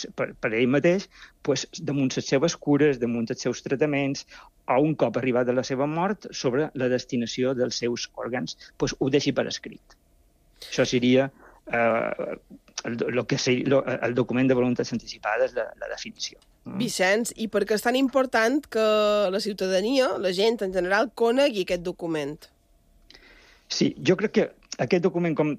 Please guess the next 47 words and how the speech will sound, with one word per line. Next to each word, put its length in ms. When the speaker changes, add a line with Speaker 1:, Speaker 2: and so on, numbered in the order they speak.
Speaker 1:
com 160
he 80
dit, 260
eh, 300
lo 160
que 160
fa 320
és 160
vetllar 580
per, 120
per 80
els 160
nostres 320
objectius 400
vitals, 480
pels 320
nostres 480
valors 320
personals, 640
per 140
les 100
nostres 320
opcions 480
respecte 400
a 60
tractaments 580
i 80
teràpies 400
experimentals, 800
i 120
després 460
també 320
per 220
la 140
nostra 260
decisió 320
respecte 400
a 40
si 120
volem 400
incinerar 560
el 80
nostre 240
cos, 340
ho 80
volem 320
inhumar, 320